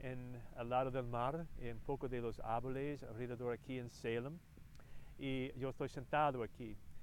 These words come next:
En verdad, hermanos y hermanas, yo trabajo muchas veces de pie. Cuando yo estoy en la misa, cuando yo estoy sirviendo o visitando a alguien en el hospital o, ah, una casa de moribundos o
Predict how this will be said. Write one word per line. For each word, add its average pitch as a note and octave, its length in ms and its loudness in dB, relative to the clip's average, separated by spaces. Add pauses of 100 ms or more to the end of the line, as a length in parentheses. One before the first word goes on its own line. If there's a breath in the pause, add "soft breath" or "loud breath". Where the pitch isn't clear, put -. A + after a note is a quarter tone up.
(140 loud breath)
En A3+ 120 2
verdad, F#3+ 440 8
hermanos C3+ 440 4
y C3 40 0
hermanas, B2 500 0 (480)
yo D#3+ 160 -2
trabajo C3 680 2
muchas C3+ 400 -4
veces C3 420 -2 (340)
de B2 160 0
pie. A#2 400 -4 (580 loud breath)
Cuando A#2 220 -2
yo B2 140 2
estoy B2 600 0
en A#2 140 -4
la A2+ 120 0
misa, C3+ 680 -2
cuando A2+ 320 -6
yo A#2 160 -4
estoy A2+ 460 -2
sirviendo B2 720 -2
o A#2 80 2
visitando A#2 640 -2
a A#2 260 4
alguien B2 280 0
en A#2+ 120 -6
el A2+ 80 -6
hospital A#2+ 880 2
o, G#2+ 160 -6 (460 loud breath)
ah, G#2+ 160 -8
una G#2+ 320 -6
casa A#2+ 260 -2
de A#2 100 -2
moribundos A#2+ 1080 -2
o G2+ 120 -4